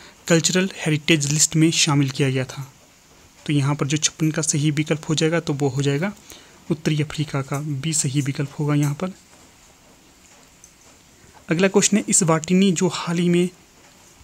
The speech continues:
उसके प्रधानमंत्री की मृत्यु हुई, की मृत्यु हुई थी के समाचारों में था, बताना है कि जो ये देश है किस महाद्वीप में स्थित है। तो इस वाटिनी, तो ये हो जाएगा यूरोप में, यूरोप में ये देश है और यहाँ के प्रधानमंत्री की हाल ही के दिनों में मृत्यु हुई थी, जिस कारण ये चर्चा में था।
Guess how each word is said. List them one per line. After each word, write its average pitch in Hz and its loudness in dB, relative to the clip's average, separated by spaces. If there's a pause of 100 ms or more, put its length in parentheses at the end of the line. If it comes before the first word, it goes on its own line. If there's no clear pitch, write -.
(300)
उसके 190 4
प्रधानमंत्री 160 2
की 165 2
मृत्यु 156 2
हुई, 170 4
की 185 -4 (180)
मृत्यु 151 2
हुई 170 4
थी 214 -2 (840)
के 180 4
समाचारों 156 4
में 151 6
था, 160 2
बताना 156 2
है 175 2
कि 170 -4
जो 156 0
ये 147 0
देश 147 2
है 165 -2
किस - 0
महाद्वीप 139 0
में 147 4
स्थित 147 -4
है। 131 -6 (240)
तो 170 -6
इस 180 -4
वाटिनी, 160 2 (360)
तो 156 -2
ये 143 2
हो 139 2
जाएगा 147 2
यूरोप 135 0
में, 127 -4 (640)
यूरोप 147 0
में 147 4
ये 147 2
देश 143 0
है 190 -4
और 160 0
यहाँ 143 0
के 147 -4
प्रधानमंत्री 135 -2
की 151 -4
हाल 139 -2
ही 147 -2
के 143 -2
दिनों 131 0
में 147 2
मृत्यु 135 -2
हुई 135 0
थी, 151 -6
जिस 139 0
कारण 135 0
ये 156 0
चर्चा - -2
में 127 -4
था। - -12